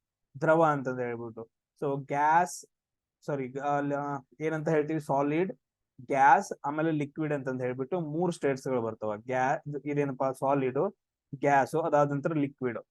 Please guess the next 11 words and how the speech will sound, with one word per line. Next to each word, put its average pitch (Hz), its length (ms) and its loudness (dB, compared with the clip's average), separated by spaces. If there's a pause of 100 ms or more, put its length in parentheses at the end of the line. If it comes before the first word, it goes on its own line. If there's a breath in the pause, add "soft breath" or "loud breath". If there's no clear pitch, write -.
(140)
ಮೂರು 165 180 2
ಸ್ಥಿತಿ, 131 420 -6
ಘನ, 156 300 0
ಅನಿಲ 156 380 -2
ಮತ್ತು 151 320 -4
ದ್ರವ 143 220 2
ಸ್ಥಿತಿ 143 260 -4
ಅಂತ 131 220 -6
ಹೇಳಿ 147 140 0
ಒಂದು 170 220 2
ವಸ್ತುವಿಂದು. 127 420 -4